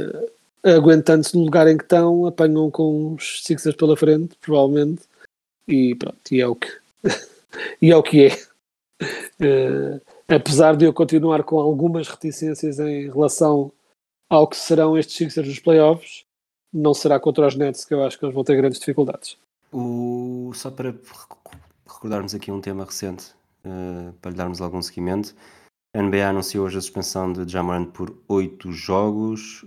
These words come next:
Speaker 2: Aqui um dos últimos tweets que eu estou a ver, o treinador dos Grizzlies, o Taylor Jenkins,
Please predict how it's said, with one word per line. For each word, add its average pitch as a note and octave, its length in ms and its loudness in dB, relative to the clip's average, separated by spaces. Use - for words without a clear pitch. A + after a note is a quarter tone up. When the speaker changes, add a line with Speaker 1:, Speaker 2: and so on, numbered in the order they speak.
Speaker 2:
Aqui F#2+ 220 -10
um F#2+ 60 -6
dos F#2+ 120 -6
últimos F#2 300 -10
tweets G2+ 300 -8
que - 80 -12
eu F#2 40 -8
estou F#2 200 -6
a - 20 -10
ver, F#2 320 -4
o F2 240 -10
treinador F2+ 340 -8
dos E2+ 120 -8
Grizzlies, E2+ 360 -8
o E2 60 -18
Taylor F2 240 -10
Jenkins, E2 460 -10